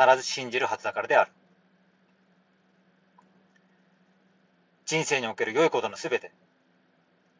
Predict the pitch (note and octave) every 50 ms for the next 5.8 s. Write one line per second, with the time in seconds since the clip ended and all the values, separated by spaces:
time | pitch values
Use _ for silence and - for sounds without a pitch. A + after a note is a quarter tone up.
0 | _ _ _ _ _ _ _ _ C#3 C#3+ C#3+ C#3+ C#3 C#3 C3 B2+ B2 - B2+ A#2+
1 | - _ B2+ A#2 G#2+ - _ _ _ _ _ _ _ _ _ _ - - C#3+ C#3+
2 | D3 D#3 D#3 D3+ D3+ D3+ C#3+ - - - - E3+ D3 - - D#3+ C#3+ C3+ C3+ D3+
3 | D3+ C#3+ - B2+ - A2+ G#2 F#2+ - D#3 D3+ C#3 - G#2 F2+ D#2 - _ _ _
4 | _ _ _ _ _ _ _ _ _ - - - - C3 A#2+ - - A#2 - -
5 | C3+ C#3+ - - - - G2+ F#2+ - - - - - - -